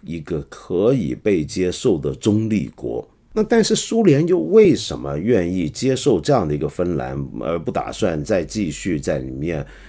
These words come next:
比如说发动他的共产党去革命，让芬兰也成为当时华沙公约组织所谓苏联卫星国之一呢？主要是苏联也看到了，哎，芬兰这个国家留着是有点好处的。这个好处在哪呢？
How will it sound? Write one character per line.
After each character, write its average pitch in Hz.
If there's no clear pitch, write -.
比 76
如 78
说 82
发 82
动 90
他 87
的 80
共 98
产 78
党 71
去 71
革 78
命， 117
让 82
芬 110
兰 78
也 73
成 82
为 78
当 92
时 82
华 78
沙 95
公 95
约 92
组 69
织 80
所 71
谓 80
苏 92
联 78
卫 87
星 87
国 76
之 113
一 131
呢？ 120
主 135
要 214
是 170
苏 226
联 127
也 80
看 82
到 87
了， 58
哎， 151
芬 196
兰 107
这 117
个 95
国 82
家 101
留 92
着 107
是 113
有 80
点 76
好 -
处 -
的。 -
这 226
个 208
好 90
处 -
在 131
哪 64
呢？ 65